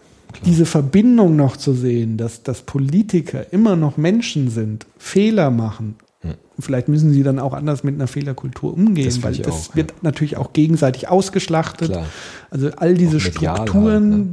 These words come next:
Speaker 2: diese, diese Medienökonomie,
Speaker 1: Ja.
Speaker 2: diese parteipolitische Ökonomie, all das führt natürlich dazu, dass Fehler nicht nur erlaubt sind, sondern einem dann auch politisch, äh, den Kopf ko-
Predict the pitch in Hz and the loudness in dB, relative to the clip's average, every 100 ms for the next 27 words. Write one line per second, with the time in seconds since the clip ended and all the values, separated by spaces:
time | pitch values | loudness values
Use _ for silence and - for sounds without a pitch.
0 | - 170 143 151 147 139 139 170 220 202 | -6 -8 -8 -6 -2 0 2 2 2 2
1 | 190 170 - 175 170 165 165 165 165 - | 0 0 0 2 2 2 2 0 -2 -8
2 | - - - - 151 131 135 131 - 127 | -14 -20 -20 -8 -4 0 0 0 -4 -8
3 | - 175 196 214 - 180 175 170 160 156 | 0 2 4 2 0 0 0 -4 -6 -6
4 | 151 147 156 147 147 147 156 - 160 170 | -6 -4 -2 0 0 -2 -4 -4 -4 -2
5 | 165 - - 185 175 147 - 151 - 139 | -4 -6 -6 -4 -6 -6 -6 -6 -6 -10
6 | - 156 147 143 135 - - _ _ _ | -10 -8 -6 -6 -8 -10 -16 _ _ _
7 | _ _ _ - _ _ - - 160 175 | _ _ _ -20 _ _ -18 -2 2 4
8 | 170 160 165 165 143 120 123 165 208 - | 4 4 4 2 2 2 2 2 0 -2
9 | 190 185 170 151 147 - 135 147 147 139 | 0 2 2 2 2 0 0 2 2 0
10 | 127 135 - - 139 151 - 147 139 - | 0 -4 -2 -2 0 0 0 0 0 -4
11 | - 131 131 127 127 151 - - 107 | -4 -4 -2 -2 -4 -6 -8 -12 -12